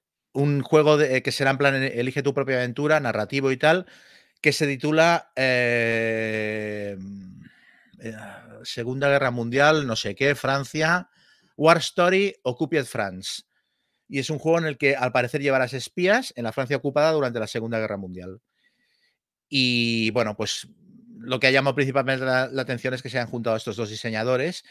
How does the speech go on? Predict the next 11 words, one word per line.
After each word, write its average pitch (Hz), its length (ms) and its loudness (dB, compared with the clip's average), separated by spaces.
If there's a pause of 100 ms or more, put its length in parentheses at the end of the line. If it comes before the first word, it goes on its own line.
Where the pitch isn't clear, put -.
(140)
y 120 100 -4
luego 120 220 2
el, 120 520 0
el 123 140 -4
ilustrador, 123 800 0
que 123 100 -4
es - 140 -8
el 120 560 -2
mismo 127 360 -6
ilustrador 127 640 -2
del, 113 680 -4